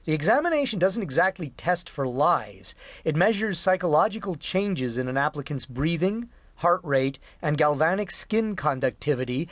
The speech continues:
as they respond to questions from the examiner. The value is not in the test itself. It's in the professional utilizing it. As many applicants soon learn, agency polygraph examiners are experienced,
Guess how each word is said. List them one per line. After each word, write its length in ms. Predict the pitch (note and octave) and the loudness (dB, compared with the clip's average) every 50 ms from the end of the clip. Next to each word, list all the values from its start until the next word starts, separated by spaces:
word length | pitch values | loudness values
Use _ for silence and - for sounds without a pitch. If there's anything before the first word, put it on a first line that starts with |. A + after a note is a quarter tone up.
| - - - | -10 -8 -4
as 180 | - D#3 C3+ C3+ | -2 0 2 2
they 100 | E3+ D#3+ | 4 4
respond 500 | D#3 D3 - - - G3+ G3+ G#3+ A3 F#3 | 4 2 0 0 2 2 2 2 2 -2
to 60 | F3+ | -6
questions 640 | - - G3 G#3 F#3+ - - - C3 A#2+ A#2+ A#2 - | -2 0 0 0 0 0 -4 -8 -8 -6 -8 -8 -6
from 160 | - C#3 C3+ | -4 -2 0
the 80 | C3+ | 0
examiner. 720 | C3+ B2+ A#2+ B2 E3+ F3 E3+ D3+ C3 A2 G#2+ - - - _ _ _ _ _ _ _ _ _ _ _ _ - - - | 0 0 2 2 2 2 2 0 -4 -8 -10 -14 -20 -20 _ _ _ _ _ _ _ _ _ _ _ _ -20 -8 -4
The 100 | C#3+ D3 | -2 0
value 560 | C#3 C3+ E3 F#3 G#3 A3 F#3 D3 C3 A#2+ A#2+ | 2 2 4 4 4 2 2 0 -2 -2 -2
is 160 | B2 B2 A#2 C3 | -2 -2 0 0
not 220 | D3+ E3 G3 G#3 | 2 2 2 2
in 100 | G#3+ G3+ | 0 0
the 80 | F3 C#3+ | -2 -2
test 380 | - D3+ D#3 D3 - - - | 0 2 2 2 2 0 -4
itself. 760 | B2+ - - - - E3 C3 G2+ G2 G2+ - - - - - - - _ - | -6 -4 -2 0 2 2 0 0 -4 -10 -18 -20 -20 -20 -20 -20 -20 _ -4
It's 200 | G3+ D3+ - E3 | -2 0 0 2
in 80 | D#3 | 2
the 100 | D3 C#3 | 2 0
professional 720 | - - C3+ - - G3 G3 F3+ - - D3 C3 B2+ B2+ C3 | 0 0 -2 2 4 4 2 2 2 0 -2 -2 -2 0 0
utilizing 680 | C3+ F3 G#3 F3 D3+ B2 A2+ A2+ A#2 A2+ F#2+ B2 A#2 A2 | 0 2 2 4 2 2 2 0 -4 -6 -8 -12 -12 -12
it. 240 | A2 A2+ - - - - _ _ _ - - - - - | -14 -16 -18 -20 -20 -20 _ _ _ -20 -20 -20 -14 -4
As 160 | - F3 C3+ C#3 | -2 0 2 2
many 280 | F#3 A#3+ C#4+ D4+ C#4+ | 2 2 2 2 2
applicants 500 | C4+ B3 A#3 - F3 - - C#3+ B2 - | 2 2 2 0 -2 -2 -2 -4 -4 -2
soon 320 | - - G#3+ G3 E3 C#3 C3+ | 0 0 2 2 2 2 2
learn, 420 | D#3+ G3+ F#3+ C#3+ B2+ A#2 A#2+ A2+ - - - - - | 4 4 2 2 0 -2 -6 -10 -12 -18 -20 -8 -2
agency 480 | - F3 A3 G#3+ C#4 C#4 C4 - C4 | 0 0 2 2 2 2 2 2 0
polygraph 600 | A#3 - C#3+ F3+ G3+ G#3+ G3+ D#3+ C#3+ D3 C3+ B2+ - | 0 2 2 2 2 2 2 4 4 4 4 2 0
examiners 680 | D3 B2 A2+ C3+ C#3+ C3+ C3 C3+ C3 C3 C3+ C3+ B2 C#3 | -6 -4 0 0 0 2 0 0 0 0 0 0 2 2
are 120 | C#3+ C#3 | 2 2
experienced, 920 | C#3 B2+ - - - A3 A#3 B3+ G3+ C#3 A#2+ G#2+ G2+ F#2+ - - - - | 2 0 -4 -4 0 2 2 4 2 2 0 -4 -10 -12 -12 -12 -12 -12